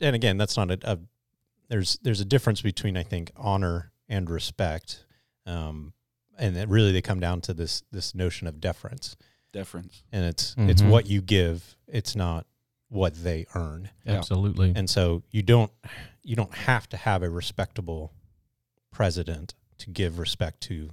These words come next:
Speaker 1: the president.
Speaker 3: That's
Speaker 2: That's
Speaker 3: right.
Speaker 2: true.
Speaker 1: Um,
Speaker 3: Vital.
Speaker 1: yeah, you can, you can pay honor to somebody even when they don't
Speaker 2: Aren't
Speaker 1: deserve it.
Speaker 2: honorable.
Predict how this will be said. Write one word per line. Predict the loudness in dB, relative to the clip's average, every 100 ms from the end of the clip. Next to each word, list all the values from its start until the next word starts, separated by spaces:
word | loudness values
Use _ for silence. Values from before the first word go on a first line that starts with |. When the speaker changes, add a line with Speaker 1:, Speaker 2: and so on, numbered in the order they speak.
| -14
Speaker 1:
the | -8
president. | -6 -6 -8 -6 0
Speaker 3:
That's | 0
Speaker 2:
That's | 0 -4
Speaker 3:
right. | -6 -14 -8
Speaker 2:
true. | -6
Speaker 1:
Um, | -6 -8 -4
Speaker 3:
Vital. | 0 0 0 -6 -8
Speaker 1:
yeah, | -10 -6
you | -4 -2
can, | -2 -2
you | -4
can | -2 -2
pay | 0 2 2 0 -2
honor | 0 0 -2 -4
to | -4 -2 -2 -6
somebody | -8 -6 -4 -4 -4 -8 -12 _ _ _ _ _ _ _
even | 4 6 6 2
when | 0
they | 0
don't | 0 -2 -2
Speaker 2:
Aren't | _ _ _ -6
Speaker 1:
deserve | -2 -2 -2
it. |
Speaker 2:
honorable. | -2 -2 -2 -6 -12 -14